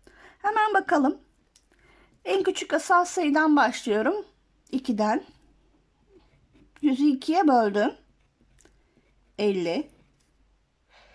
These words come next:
Devam ediyorum ikiye bölmeye. Yirmi beş.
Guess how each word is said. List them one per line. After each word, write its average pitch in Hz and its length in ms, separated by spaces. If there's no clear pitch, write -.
Devam 294 340
ediyorum 226 600
ikiye 226 400
bölmeye. 202 680
Yirmi 240 400
beş. - 540